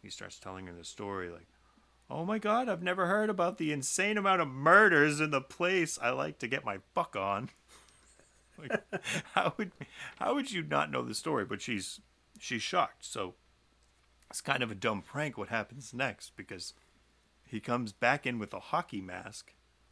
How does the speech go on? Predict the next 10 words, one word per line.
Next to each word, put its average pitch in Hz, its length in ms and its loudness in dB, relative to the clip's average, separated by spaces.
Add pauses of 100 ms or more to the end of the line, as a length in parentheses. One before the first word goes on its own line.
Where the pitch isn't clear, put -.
and 92 560 -6 (220)
a 113 120 -4
fake 156 360 -2 (240)
prop 165 340 2
knife 95 400 -8 (240)
and 110 140 -6
starts 127 320 -4
stabbing 135 540 -2
her. 92 200 -10 (140)
<laughs> - 1500 -10